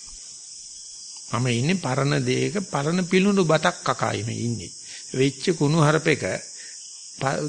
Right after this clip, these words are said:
ගන්ධසාර මතකෙක ඉන්නේ කියලා ඒක සරති කියලා. හැබැයි එතකොටම මේ සාරිපුත්‍ර ස්වාමීන්ගේ බණ අහපු නැති කෙනෙක් නම් බුදුහාමරගේ බණ අහපු නැති කෙනෙකුට පශ්චාත්තාප වෙනවා. පශ්චාත්තාප වෙන්න එපා.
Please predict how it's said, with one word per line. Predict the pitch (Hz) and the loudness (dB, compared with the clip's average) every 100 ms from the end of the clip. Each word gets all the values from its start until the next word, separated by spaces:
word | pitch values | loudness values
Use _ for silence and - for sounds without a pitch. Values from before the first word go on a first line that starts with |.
| 147 | -4
ගන්ධසාර | 139 135 147 170 - 151 175 | -2 -2 0 0 4 4 6
මතකෙක | 175 151 165 185 190 | 4 4 4 4 4
ඉන්නේ | 175 170 175 | 4 4 2
කියලා | 220 226 | 2 0
ඒක | 226 196 | 0 0
සරති | - 156 175 160 165 | 2 2 2 0 -4
කියලා. | 151 120 127 | -2 -2 -2
හැබැයි | 151 208 156 | 0 2 0
එතකොටම | 135 170 196 190 226 320 330 - - - - | 0 0 0 2 0 0 -4 -14 -14 -10 -2
මේ | 156 165 | 0 2
සාරිපුත්‍ර | 143 127 127 147 160 165 | 0 -2 0 0 0 0
ස්වාමීන්ගේ | 147 156 170 - 160 | 2 2 0 0 0
බණ | 139 139 | 2 0
අහපු | 139 156 151 | 2 2 4
නැති | 127 117 147 | 2 0 0
කෙනෙක් | 170 190 202 | 2 2 2
නම් | 202 101 92 - - - - | 0 0 -4 -10 -14 -14 -4
බුදුහාමරගේ | 147 139 165 160 165 170 165 | -2 2 4 6 4 2 2
බණ | 151 156 | 2 2
අහපු | 160 180 | 2 2
නැති | 170 175 | 0 0
කෙනෙකුට | 220 233 233 | 0 2 0
පශ්චාත්තාප | 196 185 - 156 127 - 101 107 | 2 0 0 -2 -2 -2 -2 -2
වෙනවා. | 95 107 - | -6 -8 -4
පශ්චාත්තාප | 127 - - 196 196 190 - 175 180 | -4 -4 -6 -2 -2 -4 0 0 2
වෙන්න | 196 170 156 | 2 2 2
එපා. | 143 - 120 117 110 110 107 | 0 -2 -2 -2 -6 -8 -10